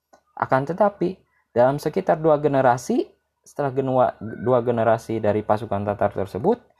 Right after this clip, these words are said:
mereka masuk Islam dengan keislaman yang baik. Bahkan, kita lihat di India itu banyak keturunan-keturunan dari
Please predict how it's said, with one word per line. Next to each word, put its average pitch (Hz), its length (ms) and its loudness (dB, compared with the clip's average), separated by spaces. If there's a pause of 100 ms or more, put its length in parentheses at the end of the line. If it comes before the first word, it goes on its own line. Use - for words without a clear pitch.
(320)
mereka 92 320 -4
masuk 92 400 -8
Islam 98 320 -6
dengan 92 240 -8
keislaman 87 640 -10
yang 85 80 -14
baik. 87 240 -6 (1600)
Bahkan, 131 560 -2 (500)
kita 110 300 2
lihat 131 320 -4 (160)
di 95 200 -4
India 101 360 0
itu 135 160 -2
banyak 131 420 -2 (300)
keturunan-keturunan 104 1400 -4
dari 101 320 -2